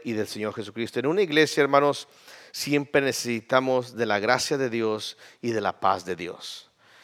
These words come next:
Qué triste es estar en una iglesia donde no haya gracia, sino que todos se estén cuchillando unos con otros.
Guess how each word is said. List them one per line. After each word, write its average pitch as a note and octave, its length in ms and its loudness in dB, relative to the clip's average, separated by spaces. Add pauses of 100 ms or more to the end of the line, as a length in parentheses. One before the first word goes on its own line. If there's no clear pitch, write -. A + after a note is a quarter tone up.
(140)
Qué E3 160 4
triste F3 340 2
es D#3 80 2
estar D3+ 200 4
en E3 80 6
una D#3+ 100 2
iglesia C#3+ 480 2
donde A#2 520 0 (260)
no B2 140 0
haya C#3 220 4
gracia, A2+ 540 0 (320)
sino C3 240 -2
que A#2+ 120 -2
todos D3+ 360 0
se D3+ 80 -2
estén D3 280 0
cuchillando C3+ 760 0
unos C#3+ 380 0
con B2+ 240 -2
otros. - 640 -4